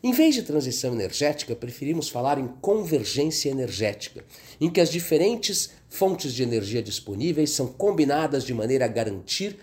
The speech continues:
a segurança energética do país e, ao mesmo tempo, produzir o mínimo de emissão de gases do efeito de estufa, disse Roberto Ardengui, C E O do Instituto Brasileiro de Petróleo e Gás,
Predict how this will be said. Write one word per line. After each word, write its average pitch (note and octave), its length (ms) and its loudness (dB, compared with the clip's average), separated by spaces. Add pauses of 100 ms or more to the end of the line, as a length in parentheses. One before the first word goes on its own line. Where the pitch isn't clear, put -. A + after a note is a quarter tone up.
(140)
a A2 80 -10
segurança C#3 640 2
energética A#2 600 -2
do F#2+ 80 -8
país A#2 560 -4
e, D3 100 0
ao B2 120 0
mesmo E3+ 360 4
tempo, F3 460 0 (300)
produzir C#3+ 580 -2
o B2 80 -4
mínimo F#3 560 2
de C3 140 0
emissão C3 480 0
de B2 120 -10
gases A#2 460 0
do A2 100 -6
efeito A2+ 440 -6
de - 60 -10
estufa, - 580 -10 (480)
disse E3 280 2
Roberto A#2 480 2
Ardengui, F#2 640 -4 (240)
C - 280 2
E C3 180 6
O E3 220 6
do C#3 100 -2
Instituto C3 480 -6
Brasileiro A#2+ 480 -4
de A#2 80 -6
Petróleo G#2+ 580 -2
e F#2+ 40 -8
Gás, F2 520 -4